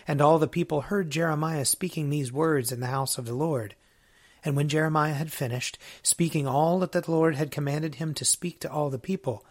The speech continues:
then the priests and the prophets and all the people laid hold of him, saying,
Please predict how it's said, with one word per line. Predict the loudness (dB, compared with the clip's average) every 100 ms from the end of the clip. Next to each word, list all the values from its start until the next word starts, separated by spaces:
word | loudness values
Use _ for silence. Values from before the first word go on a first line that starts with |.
| _ -20 -20 _
then | 2 2
the |
priests | 2 4 4 4 0 -2
and | -2
the |
prophets | -2 0 0 0 -4 -4
and | -4
all | -2 0
the | 0
people | -2 -2 0
laid | 4 4
hold | 4 4 4
of | 2
him, | -2 -2
saying, | 2 2 0 -2